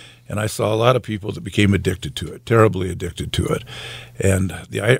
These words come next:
irony is, when I sold After Five to the people that bought it from me, I made a deal with them that I got the revenue from the lottery 'cause I hadn't been involved with it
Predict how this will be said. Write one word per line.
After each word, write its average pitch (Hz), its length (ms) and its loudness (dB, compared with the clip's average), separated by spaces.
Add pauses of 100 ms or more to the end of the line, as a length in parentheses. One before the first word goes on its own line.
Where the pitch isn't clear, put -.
irony 135 420 2
is, 104 240 -4
when 107 120 -6
I 110 80 -2
sold 143 600 4
After 113 280 -4
Five 110 360 4
to 104 100 -6
the 92 100 -6
people - 320 -8
that 80 140 -10
bought 120 200 4
it - 80 -6
from 95 220 -10
me, 98 100 -6
I 104 40 -4
made 107 200 -2
a 92 60 -8
deal 117 280 6
with 98 180 -6
them 101 240 -8 (500)
that - 140 -4
I 120 100 4
got 117 160 4
the 110 80 -8
revenue 107 400 4
from 95 220 -6
the 90 80 -2
lottery 107 340 0
'cause 98 160 -10
I 110 60 0
hadn't 110 160 0
been 101 100 0
involved 104 400 4
with 85 180 -14
it 71 140 -18